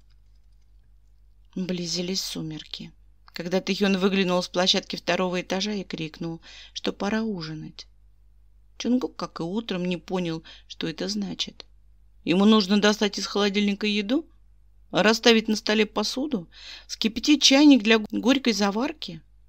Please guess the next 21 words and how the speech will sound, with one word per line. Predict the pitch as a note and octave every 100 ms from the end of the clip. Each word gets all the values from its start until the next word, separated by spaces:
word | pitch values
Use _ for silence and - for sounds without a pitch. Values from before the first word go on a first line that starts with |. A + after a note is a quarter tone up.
| _ - _ _ _ _ - - -
Он | A3+
встал | A3+ C#4+ C4
с |
дивана, | B3 C4 E4 B3
снова | F#3+ A#3 B3+
покрутил | - - E3+ - F3+ F3+
торсом | - A3+ - G3+
из | G3+
стороны | - G3+ G3+ G3
в |
сторону | - - F#3+ F#3 F3+ - - - - -
и | -
двинулся | F#3+ G3+ G3 G#3 A#3+
к | A#3+
лестнице, | G3 E3 F3 D#3+ E3
слегка | G3 G3 F3
прихрамывая. | - G3+ - F#3+ E3 E3 - - - - _ _ - _ _ - _ _ _ _ -
Тэхён | A3+ B3 B3
кубарем | C#4 A3 F#3+
скатился | F3+ F3+ F3+ F3 - F#3
вниз, | F#3+ F#3 -